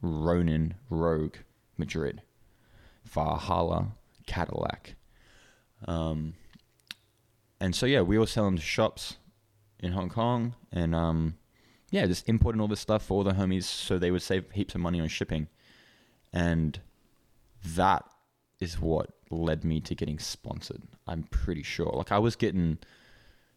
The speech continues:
I met Rolo in twenty fourteen, and he would put boards in, like, uh, the orders that we made for shops,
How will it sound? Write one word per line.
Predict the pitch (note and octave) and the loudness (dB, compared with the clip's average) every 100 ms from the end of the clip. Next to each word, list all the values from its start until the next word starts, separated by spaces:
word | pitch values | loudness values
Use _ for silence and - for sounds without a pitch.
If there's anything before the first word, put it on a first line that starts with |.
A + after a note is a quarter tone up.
| _ | _
I | G2+ | 0
met | A#2 - | 2 2
Rolo | F2+ F#2+ F#2 F2+ | 2 4 4 4
in | E2 | 2
twenty | D#2+ F2 | 0 -2
fourteen, | E2 - E2 F#2 E2 | -2 -2 -2 0 0
and | D#2+ D#2 | -2 -2
he | F2+ | 0
would | F#2+ - | 0 2
put | - - | 0 0
boards | - D#2+ E2+ - - - - _ _ _ _ _ _ _ _ | -4 -2 -2 -6 -12 -14 -20 _ _ _ _ _ _ _ _
in, | E2+ D#2+ D#2+ | -2 -2 -2
like, | D#2 D2 - - | -4 -6 -10 -8
uh, | E2 | -4
the | D#2 - | -4 -4
orders | E2+ E2+ E2+ F2+ - - | -2 0 -2 -6 -12 -10
that | - | -4
we | E2+ | -2
made | E2 E2 F2 | 0 -2 -2
for | - E2 | -2 -2
shops, | - D#2+ - - | 0 -2 -6 -12